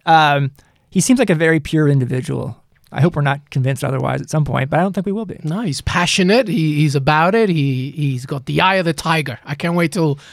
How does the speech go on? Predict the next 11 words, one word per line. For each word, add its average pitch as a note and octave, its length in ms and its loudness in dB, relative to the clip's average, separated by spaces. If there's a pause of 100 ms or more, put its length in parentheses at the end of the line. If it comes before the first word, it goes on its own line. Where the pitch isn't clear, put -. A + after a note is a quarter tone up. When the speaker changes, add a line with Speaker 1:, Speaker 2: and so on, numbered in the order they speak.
(140)
Speaker 2:
Tokyo G3 500 2
'cause C#3 220 0
you're, C#3+ 220 2
<laughs> - 0 -
he's B3 240 4
probably G#3+ 240 2
gonna C#3 160 -4
go C3+ 140 -4
insane C3+ 420 -4
there. C#3 180 -6 (240)
Speaker 1:
Eh. C4+ 300 2